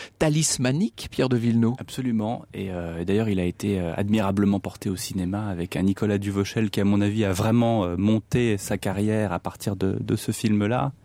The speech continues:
Speaker 2: Philippe Torreton dans le rôle du,
Speaker 1: Bien sûr, oui.
Speaker 2: de l'instituteur. Et ce que je voulais dire aussi, c'est que sur, euh, l'aspect autobiographique, même si c'est une, une autofiction, bah, quelque part, il y a, c'est, c'est logique parce que, euh,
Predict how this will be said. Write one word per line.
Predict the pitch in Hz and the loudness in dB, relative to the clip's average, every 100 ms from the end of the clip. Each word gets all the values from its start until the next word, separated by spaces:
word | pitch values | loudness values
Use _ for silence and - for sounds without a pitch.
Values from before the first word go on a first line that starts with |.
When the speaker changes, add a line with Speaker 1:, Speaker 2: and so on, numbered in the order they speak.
| - | -18
Speaker 2:
Philippe | - 101 - | -6 -6 -4
Torreton | - 92 92 107 | -2 -2 -2 -2
dans | 101 92 | -2 -2
le | |
rôle | 90 98 98 | 0 0 2
du, | |
Speaker 1:
Bien | 92 | 0
sûr, | 92 180 | -2 -4
oui. | 202 202 135 - | -4 -6 -8 -2
Speaker 2:
de | 101 | 0
l'instituteur. | 101 98 - - 107 131 147 160 - - - | 2 -2 -6 -8 -2 0 2 0 -2 -14 -4
Et | - | -4
ce | - | 0
que | 151 | 0
je | 135 | 2
voulais | 135 135 | 2 2
dire | 139 160 | 2 2
aussi, | 135 - 160 | 0 -2 -6
c'est | - 139 | -2 -2
que | - 123 | 0 0
sur, | 117 - 123 113 | 0 -2 -2 2
euh, | 107 | 2
l'aspect | 107 - - | 2 0 0
autobiographique, | 135 - 110 104 104 107 - 170 - | 0 0 0 0 0 -2 -2 -4 -2
même | 120 117 | -2 -2
si | - | -4
c'est | 120 113 - | -4 -4 0
une, | 110 101 101 - - - - | 2 2 0 -4 -16 -20 0
une | 110 | 2
autofiction, | 107 - - - - 165 175 | 4 0 -4 -6 -4 0 2
bah, | 123 - | 2 -2
quelque | - 123 135 | -2 -2 -2
part, | 180 165 | 0 0
il | |
y | 110 | 0
a, | - - _ - | -4 -12 _ -10
c'est, | - - | -4 -2
c'est | - 117 | 0 2
logique | 135 156 233 220 | 4 2 0 -4
parce | - 123 | -4 -6
que, | - 131 120 - - - - - | -2 0 0 -6 -20 -20 -20 -2
euh, | 110 107 | 2 2